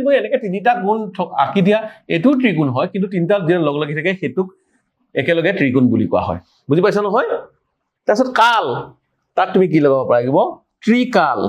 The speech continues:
ত্ৰি লগালে কি হ'ব? ত্ৰিকাল। আৰু ত্ৰিকাল মানে কি? ত্ৰিকাল মানে বৰ্তমান সময়, অতীত আৰু ভৱিষ্যত। এই তিনিটা সময়ৰ কথাকে একেলগে কোৱা হয় ত্ৰিকাল। শেষত থাকিল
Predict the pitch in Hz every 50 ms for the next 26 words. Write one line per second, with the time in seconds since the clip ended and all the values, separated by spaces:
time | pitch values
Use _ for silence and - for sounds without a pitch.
0 | 123 127 - _ _ _ _ _ _ _ _ _ _ _ _ _ _ _ _ -
1 | 175 175 175 170 165 160 165 165 160 160 156 143 139 135 160 202 - 392 370 -
2 | _ _ _ _ _ _ _ - 139 131 127 120 127 - 139 131 123 113 101 92
3 | 82 80 - - _ _ _ _ _ _ _ _ _ _ _ _ _ _ _ _
4 | _ _ _ _ _ _ _ _ _ _ _ _ - 143 160 156 156 220 226 196
5 | 220 226 233 233 233 240 202 208 240 269 359 370 285 - _ _ _ _ _ _
6 | 107 110 - 120 117 123 127 127 127 143 160 190 220 - 175 - _ _ _ _
7 | _ _ _ _ _ 101 110 120 123 120 151 151 156 156 156 170 156 147 151 151
8 | 160 - - - 120 - 151 147 - - 117 123 147 165 143 127 107 113 117 -
9 | 120 107 - 131 143 139 131 120 131 127 139 135 127 - 113 117 120 123 110 120
10 | 127 127 117 127 180 254 277 - 117 113 - 120 113 110 113 113 - 165 107 -
11 | - - - 277 - _ _ 127 120 92 - 98 82 - - - _ _ _ _
12 | _ _ - 220 226 254 254 254 254 254 269 262